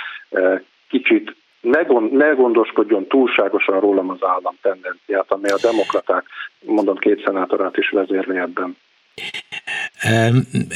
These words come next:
Speaker 2: két dolog, két egymással nem összefüggő dolog. Az egyik az abortusznak az ügye, ami
Speaker 1: Az
Speaker 2: nagy,
Speaker 1: most
Speaker 2: ö, felháborodást
Speaker 1: berobbant.
Speaker 2: kelt, a, m-, és hogy Amerikában most, ö, ha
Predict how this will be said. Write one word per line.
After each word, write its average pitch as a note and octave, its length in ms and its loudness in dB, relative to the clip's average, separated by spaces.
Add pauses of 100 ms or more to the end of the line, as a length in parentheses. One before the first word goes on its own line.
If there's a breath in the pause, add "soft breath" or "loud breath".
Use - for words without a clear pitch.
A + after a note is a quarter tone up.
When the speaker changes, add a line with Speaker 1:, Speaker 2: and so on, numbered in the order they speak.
(200)
Speaker 2:
két D#3+ 300 -2
dolog, B2 520 4
két A#2+ 260 0
egymással G#2+ 460 2
nem G#2 200 4
összefüggő G2 520 2
dolog. F#2 300 0
Az G2+ 100 4
egyik D#3+ 320 0
az G#2+ 120 4
abortusznak C3 640 0
az F2 100 2
ügye, C3 220 4
ami G#2+ 300 2 (320 loud breath)
Speaker 1:
Az D#3 100 -10
Speaker 2:
nagy, G#2 100 2
Speaker 1:
most G2+ 160 -2
Speaker 2:
ö, A#2+ 300 2
felháborodást G2 800 2
Speaker 1:
berobbant. A2+ 260 0
Speaker 2:
kelt, D#3+ 280 -2
a, G#2+ 120 2
m-, G2+ 600 2
és G#2 300 2
hogy G#2 200 -2
Amerikában G#2+ 720 0
most, G#2 560 4
ö, G2+ 280 2 (320)
ha F2 200 0